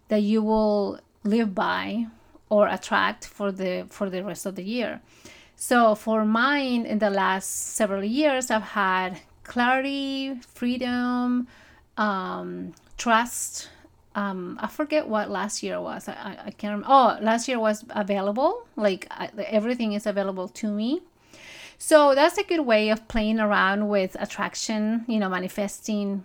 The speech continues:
what you want, the law of attraction, right? And so starting this year,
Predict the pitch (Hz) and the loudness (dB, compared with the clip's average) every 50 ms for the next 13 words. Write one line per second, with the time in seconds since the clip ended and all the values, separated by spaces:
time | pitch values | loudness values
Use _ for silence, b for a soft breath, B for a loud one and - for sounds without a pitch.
0 | - - 208 202 196 185 180 202 185 180 185 214 247 247 240 - _ 240 247 262 | -8 -6 -4 -4 -2 -4 -4 -6 -6 -4 -4 -4 -4 -4 -6 -6 _ 0 2 2
1 | 247 220 202 - - 202 - - 180 175 - - - - - - - 226 - - | 2 2 0 -2 -4 -10 -8 -6 -6 -6 -6 -8 -10 -8 -6 -6 -6 -6 -8 -10
2 | B B B B B B B B B B B B B - 269 269 254 254 - 294 | B B B B B B B B B B B B B 0 0 0 0 2 4 4
3 | 269 269 254 - - 240 - - 277 294 330 349 330 320 311 294 - - - 240 | 6 6 4 2 -2 -4 -2 0 2 2 2 2 2 2 0 0 -2 -4 -4 -2
4 | 302 320 311 262 226 226 254 | 0 2 2 2 2 2 0